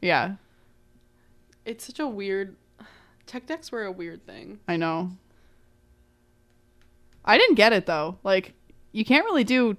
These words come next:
Speaker 1: like, it's hard to do tricks with your fingers. Like, you can't, like, bend your fingers that way to, like, do a flip
Speaker 2: No,
Speaker 1: on a
Speaker 2: it's weird.
Speaker 1: skateboard. Like,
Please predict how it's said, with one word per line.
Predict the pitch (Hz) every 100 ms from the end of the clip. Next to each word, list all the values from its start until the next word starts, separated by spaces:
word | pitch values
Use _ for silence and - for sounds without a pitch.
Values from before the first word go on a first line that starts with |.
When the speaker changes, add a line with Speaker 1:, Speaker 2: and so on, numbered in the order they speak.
| - _ _ _ -
Speaker 1:
like, | 226
it's | 240
hard | - 285
to | 370
do | 359
tricks | 302 - 262 -
with | 214
your | 196 180
fingers. | 214 208 165 160
Like, | 175
you | 220
can't, | 285 294
like, | 262 190
bend | 180 196 196
your | 175
fingers | - 208 202 170
that | 160 139
way | 147 135 165 - -
to, | 180
like, | 156 151 170
do | 175 180
a | 156
flip | - 175 175
Speaker 2:
No, | -
Speaker 1:
on | 156 151
a |
Speaker 2:
it's | 233
weird. | 233 220 -
Speaker 1:
skateboard. | 147 143 156
Like, | 160 160